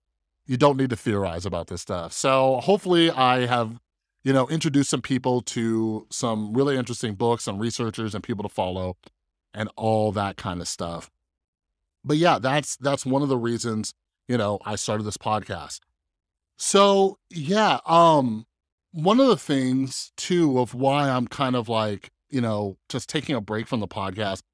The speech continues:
one of them is, uh, another, uh, another byproduct of me getting canceled. I got really interested in free speech because, you know, I, I am a very,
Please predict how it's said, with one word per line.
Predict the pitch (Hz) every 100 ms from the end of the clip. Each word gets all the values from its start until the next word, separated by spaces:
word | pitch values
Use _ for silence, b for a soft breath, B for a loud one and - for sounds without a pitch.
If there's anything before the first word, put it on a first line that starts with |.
| _ _
one | 208
of | 262
them | 208 127
is, | 113 110 107 - _ _ _ _ _ _ -
uh, | 135 131 127 120
another, | 139 147 185 208 156 131 110 - _ _ _ _ _ _ -
uh, | 135
another | 131 160
byproduct | 143 127 135 139 123 113
of | 120
me | 120 113
getting | - 113 107
canceled. | - 147 143 117
I | 110
got | 135 127 113
really | 175 247 226
interested | 131 131 139 - 131 127 123 107 _ _ _ _
in | 127 117 110
free | - 135 123 117
speech | - - 104 78 - - - _ _ _ _ _ -
because, | 151 147 - 170 170 165 165 165 - - _ _ _ _
you | 165
know, | 165 156 -
I, | 151 175 226 269 262 254 240
I | - 147
am | 180 196
a |
very, | 123 107 120 151 160 160 160